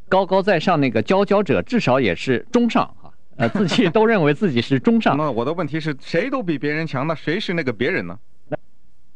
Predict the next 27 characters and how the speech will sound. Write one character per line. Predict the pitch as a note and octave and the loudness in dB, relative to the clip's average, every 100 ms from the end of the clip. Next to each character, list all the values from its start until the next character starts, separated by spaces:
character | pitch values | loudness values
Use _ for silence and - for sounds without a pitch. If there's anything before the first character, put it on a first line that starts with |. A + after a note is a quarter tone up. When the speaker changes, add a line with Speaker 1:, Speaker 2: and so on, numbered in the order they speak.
| - - - | -14 -12 -10
Speaker 1:
嗯。 | F#2+ - - | -10 -10 -4
Speaker 2:
第 | E3+ D3 | -2 -2
十 | B2+ D#3 | -2 -4
七 | D3+ G3 | -4 -2
条 | D#3+ B2 | -2 0
呢， | A#2+ A2+ | 0 -2
是 | G#2+ B2+ A#2 | -2 -2 -2
这 | B2+ | -2
样 | B2+ | -4
说 | G2+ - | -6 -8
的 | G2 | -8
哈， | - F#2+ - - - - - - - | -6 -6 -8 -14 -14 -14 -14 -14 -8
说 | D3 D3+ - | -6 -6 -8
基 | A3 | -8
本 | A#3+ C3 F2 | -4 -4 -6
上 | E2+ | -10
来 | D#2 | -12
说， | D#2 G2 - - - - | -10 -8 -8 -10 -14 -12
除 | - | -6
了 | D#3+ | -4
个 | - E3 | -2 -4
别 | F2 F#2 | -2 -2
的 | F#2+ | -4
情 | D#2+ | -10
况 | E2 | -12
了 | C#2 | -14
哈， | C#2 | -14